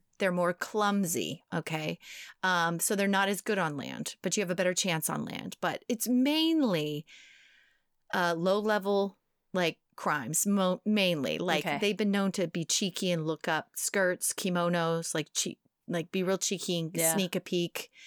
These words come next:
Speaker 1: Depending on which prefecture you're in, they all have a slight twist on how naughty, the levels of naughtiness, the insanely evil too. They live like lone wolves. Like, when they're younger,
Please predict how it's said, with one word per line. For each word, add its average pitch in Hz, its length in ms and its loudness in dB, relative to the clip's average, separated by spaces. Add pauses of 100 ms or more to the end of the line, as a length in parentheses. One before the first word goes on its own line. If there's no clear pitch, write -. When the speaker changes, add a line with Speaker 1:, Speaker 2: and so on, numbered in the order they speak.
(500)
Speaker 1:
Depending 339 400 -2
on 330 100 0
which 311 220 -2
prefecture 185 560 -2
you're 156 200 0
in, 160 360 -2 (360)
they 214 120 2
all 226 140 4
have 226 180 -2
a 220 60 0
slight - 500 0
twist - 480 0
on 165 160 0
how 170 200 0
naughty, 180 580 0 (180)
the 208 120 0
levels 196 360 0
of 175 120 -2
naughtiness, 156 720 -2
the - 340 -2
insanely 190 800 0
evil 160 420 -2
too. 156 400 -2 (340)
They 220 220 0
live 233 200 2
like 208 200 0
lone 170 320 0
wolves. 135 380 -2
Like, 202 180 -2
when 208 100 2
they're 190 140 2
younger, 202 680 0